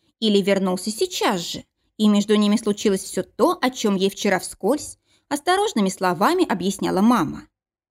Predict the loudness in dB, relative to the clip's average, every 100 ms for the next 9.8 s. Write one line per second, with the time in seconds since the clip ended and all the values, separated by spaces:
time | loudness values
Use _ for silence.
0 | _ -2 0 0 -2 0 0 2 2 2
1 | 0 -6 _ _ _ _ -2 0 0 2
2 | 2 2 -2 -12 _ _ -6 -4 -4 -2
3 | 0 2 4 2 0 -2 0 -2 0 -2
4 | -4 -14 -16 _ _ _ -4 0 0 0
5 | 2 2 2 -4 -2 0 2 2 2 2
6 | 2 2 2 0 0 2 2 -2 -6 _
7 | _ 0 2 2 2 2 0 -4 -2 0
8 | 0 -2 0 2 2 0 -6 -14 -16 _
9 | _ -2 2 4 4 2 -2